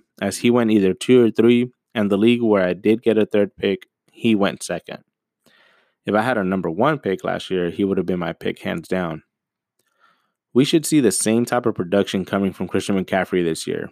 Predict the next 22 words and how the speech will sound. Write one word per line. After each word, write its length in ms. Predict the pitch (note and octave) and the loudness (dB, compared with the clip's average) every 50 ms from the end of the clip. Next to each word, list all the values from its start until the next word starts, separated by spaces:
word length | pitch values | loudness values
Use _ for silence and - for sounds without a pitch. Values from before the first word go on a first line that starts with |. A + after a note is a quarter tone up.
| _ _ _ _ _ _ _ _ _ _ _ _ | _ _ _ _ _ _ _ _ _ _ _ _
The 200 | G#2 G#2 G#2+ - - | -2 0 0 0 2
only 300 | B2 C#3+ D#3 D#3 D#3 C#3+ | 0 2 2 2 2 2
reason 300 | C3 C3+ C3+ C3 C3 C3 | 4 4 4 2 2 0
I'm 100 | A#2 A2 | -2 -2
gonna 120 | G#2+ G#2+ A2+ | -2 -2 -2
have 180 | A2+ A2+ A2 | -2 -2 -2
him 140 | A2 A2 G#2 | -2 -2 -2
at 160 | F#2 - - | -2 -4 -4
two 380 | - - A2 G#2+ G#2+ G#2 G#2 - _ _ _ _ _ _ - - | 0 2 2 2 2 2 -2 -4 _ _ _ _ _ _ -4 -4
is 80 | G#2 | -4
because 320 | G2+ - A2 G#2 G#2+ G2+ - | 0 0 0 0 0 0 0
I 160 | - A#2 B2 | 0 -2 0
don't 180 | D3 D#3+ D#3+ C#3 | 0 0 2 2
remember 380 | B2 A2+ G#2+ G#2+ A2+ A#2 A2 | 2 2 2 0 2 2 0
the 80 | G2+ F#2 | 0 0
last 300 | F#2 F#2 F#2+ G#2 - - | 0 0 0 -2 -2 -2
time 180 | - A2 G2+ | -4 -2 -2
a 80 | E2+ - | -2 -6
top 280 | - - G2+ G2 - - | -4 -6 -8 -6 -4 -4
fantasy 340 | G#2+ G#2 G2+ F#2+ - G2+ | -2 -2 -2 -4 -6 -6
running 280 | F#2+ F#2+ F#2 G2 G2 F#2 | -4 -4 -4 -4 -4 -2
back 220 | G2+ G2+ G2+ G2 | 0 0 0 -2